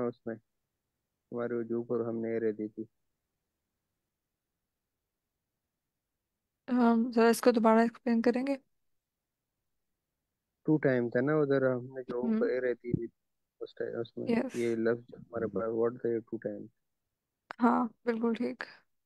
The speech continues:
Speaker 2: हाँ, हमारा दो दफ़ा बोप आया हुआ था ना, तो दो दफ़ा हमने उसके रो जो थी वो दो दफ़ा, अ, हमने देखा था कि वो select होगी, ठीक है ना। दो रोज थी उसके against, Bob के against,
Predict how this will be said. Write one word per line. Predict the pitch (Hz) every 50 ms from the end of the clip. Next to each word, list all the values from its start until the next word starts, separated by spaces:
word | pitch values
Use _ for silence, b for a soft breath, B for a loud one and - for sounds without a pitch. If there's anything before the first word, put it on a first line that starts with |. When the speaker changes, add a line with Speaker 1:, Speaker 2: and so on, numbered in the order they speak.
| _ -
Speaker 2:
हाँ, | 247 233 233
हमारा | 226 233 233 233 226 233 233
दो | 220 233 226 226
दफ़ा | 240 233 - 247 233 220
बोप | 208 226 226 220 208 226
आया | 220 220
हुआ | 214 220 220
था | 220 240 226
ना, | 220 233 277 - -
तो | - 220
दो | 214 233 226 226 226 214
दफ़ा | 220 233 226 - 247 233
हमने | 247 233 226 226 233
उसके | 226 - - - 247 262 - B B B B B B B B B - 247
रो | 226 226 220 226
जो | 220 240 240
थी | 233 254 240 240
वो | 233 240 233
दो | 220 233 226 226
दफ़ा, | 220 233 - - 240 240 240 240
अ, | - - 254 247 226 226 220 226 226 226 220 - _ _ _ _ _ - -
हमने | 233 220 220 220
देखा | 214 220 214 - 233 214
था | 226 220
कि | 214 240 226 214
वो | 214 220 220 214
select | - - 214 214 196 - -
होगी, | 214 208 196 196 220 247 240 - _ _ _ _
ठीक | - 220 202
है | 226 214
ना। | 214 233 240 - B B B B B B B B B -
दो | 208 240 226 226 233
रोज | 233 226 220 220 214 -
थी | - 233 240 254 233 - _ _ - 247
उसके | 233 - - 233 226 214
against, | 220 220 233 233 247 - - - 214
Bob | 202 226 226 226 226
के | - 240 233 233
against, | 214 233 240 247 - - -